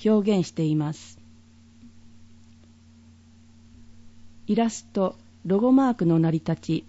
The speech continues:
イラストの説明。本都課のロゴマークが完成する過程を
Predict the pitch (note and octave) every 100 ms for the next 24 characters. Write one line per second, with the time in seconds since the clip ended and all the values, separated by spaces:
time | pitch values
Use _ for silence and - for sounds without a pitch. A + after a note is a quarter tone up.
0 | - - - - - G3+ A3+ - G#3+ G3+
1 | G3 F3+ F3+ E3+ E3 D3+ - - - -
2 | - - - - C4+ C4+ C4+ B3+ A#3+ A#3+
3 | A#3+ F#3 G3 A3+ A#3+ G3+ E3+ D#3 E3 -
4 | - - A#3 B3+ B3 A#3 A3+ A3+ G#3 G3+
5 | F#3+ F#3+ F3+ F3 E3+